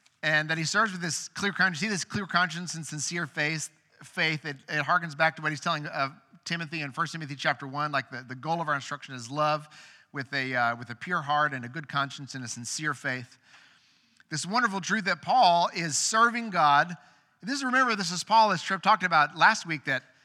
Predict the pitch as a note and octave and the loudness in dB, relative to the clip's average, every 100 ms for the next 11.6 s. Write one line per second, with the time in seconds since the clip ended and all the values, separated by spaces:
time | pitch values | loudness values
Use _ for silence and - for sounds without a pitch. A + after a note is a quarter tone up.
0 | _ - E3 D#3 B2+ - - - E3 G#3+ | _ 4 4 4 -4 -8 -10 -8 -6 -6
1 | G#3 A3 F3+ D#3+ E3 G#3+ C4+ F3 D3+ C#3+ | -2 -2 -2 -4 -2 2 4 4 2 -2
2 | B2 D#3+ G3 A#2+ - - _ _ _ _ | -4 -4 -4 -6 -14 -14 _ _ _ _
3 | _ - C#3+ E3+ E3 D3+ D#3 E3+ G3 G#3 | _ -10 -4 0 2 0 -2 2 6 6
4 | D3 D3 D3 - A3 G#3+ F3+ D3+ D#3 D3 | 4 0 -8 -4 -4 -2 -6 0 2 2
5 | C3+ D3+ E3+ E3 D3+ D3+ C#3+ D#3+ C#3+ - | -2 -4 -4 -4 0 0 0 -2 -2 -4
6 | A3 G#3+ F3 D3+ C#3+ D3+ D#3 D#3 C#3 C3 | -2 -2 -2 -2 -2 -2 -4 -6 -6 -4
7 | - A3+ A#3 A3+ F#3 F#3+ G3 D#3+ C3 - | -2 2 4 2 -2 -6 -4 -6 -6 -10
8 | - G#3+ G#3+ F#3+ D3 C#3+ A#2+ A#2+ - _ | -10 -6 -4 -4 -4 -6 -8 -16 -18 _
9 | - - _ _ _ - D#3 D#3+ E3 E3+ | -20 -20 _ _ _ -6 -4 -4 -4 2
10 | G3+ G#3 G3+ - E3+ E3+ D3 D3 C3+ B2 | 2 2 0 0 -4 -4 -6 -8 -6 -8
11 | - - B2 G#2+ - | -8 -4 -4 -6 -12